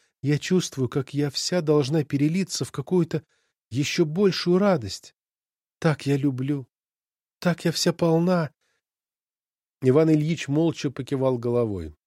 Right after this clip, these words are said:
Они вышли на поляну, покрытую цыплячьей зелёной травкой и жёлтыми, треплющимися от ветра лютиками. Ветер, гнавший в небе остатки разорванного облака, подхватил Дашино платье.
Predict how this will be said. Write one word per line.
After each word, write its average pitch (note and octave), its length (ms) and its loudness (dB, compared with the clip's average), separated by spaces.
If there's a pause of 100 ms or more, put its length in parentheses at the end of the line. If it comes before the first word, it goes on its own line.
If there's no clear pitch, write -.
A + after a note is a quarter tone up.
(520)
Они C3 180 0
вышли D#3+ 260 2
на D3+ 100 6
поляну, D#3 520 4
покрытую C3 500 0
цыплячьей C3+ 640 0
зелёной C3 420 2
травкой C#3+ 520 0
и B2 40 2
жёлтыми, A#2+ 540 0
треплющимися C3+ 840 -2
от A#2 120 -4
ветра C3 260 0
лютиками. G#2 600 -6 (960)
Ветер, D#3 420 2
гнавший D3 460 4
в B2 80 -2
небе D#3 260 4
остатки D3 460 2
разорванного C#3 720 4
облака, C#3+ 500 0
подхватил D3+ 560 -2
Дашино D3 420 2
платье. - 520 -6